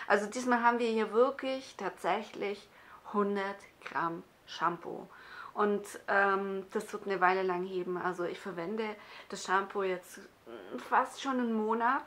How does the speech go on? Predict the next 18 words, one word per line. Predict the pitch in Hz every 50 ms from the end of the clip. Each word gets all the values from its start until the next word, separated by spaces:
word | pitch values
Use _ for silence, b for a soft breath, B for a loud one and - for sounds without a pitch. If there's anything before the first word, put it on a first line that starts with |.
| - - B B B B B B B B
und | 247 233 226 233
hab | 233 226 -
vielleicht | 240 226 226 226 233 -
grad | - 277 - -
mal | - 226 196
einen | 214 226 226 -
Zentimeter | 247 226 226 226 247 240 226 220 220 226 220 - 202 208 208 208
verbraucht. | 208 - - - - - 180 190 202 208 - - -
Da | - 190
könnt | - - 202 196 - -
ihr | - -
euch | 202 202 -
vorstellen, | - 185 196 202 - - 185 196 202
wie | 196
lange | 190 180 175 190 196 185
das | 185 185 -
noch | 175 180 - - 175
hält. | 175 180 190 196 196